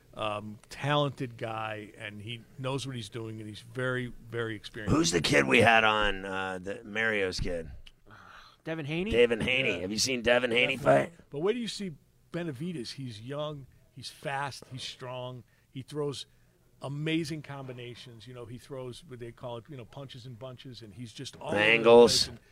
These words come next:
Speaker 1: and it's all sorts of crazy angles, and I'm really looking forward to that fight. And then, by the way, uh, not to sound like a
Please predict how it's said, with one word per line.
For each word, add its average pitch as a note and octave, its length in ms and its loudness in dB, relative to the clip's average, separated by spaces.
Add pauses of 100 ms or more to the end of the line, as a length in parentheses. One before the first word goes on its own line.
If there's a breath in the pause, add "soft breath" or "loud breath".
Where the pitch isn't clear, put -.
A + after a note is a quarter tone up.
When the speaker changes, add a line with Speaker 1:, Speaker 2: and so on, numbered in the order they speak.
(220 soft breath)
Speaker 1:
and B2 100 -12
it's A#2 140 -12
all F3 240 0
sorts F3+ 240 -6
of C#3 80 -14
crazy D3+ 360 -8
angles, B2+ 480 -12
and B2 200 -10
I'm D3 160 -4
really C#3+ 160 0
looking B2 260 -10
forward B2 260 -14
to - 80 -18
that A#2+ 140 -10
fight. C3+ 240 -14
And C#3+ 100 -12
then, D3 200 -8 (240 soft breath)
by D#3+ 100 2
the E3 100 0
way, D#3+ 300 2 (580 soft breath)
uh, C3+ 40 -12 (100)
not C3+ 160 -6
to C3 80 -12
sound C3 240 -8
like A2 140 -10
a G#2+ 200 -8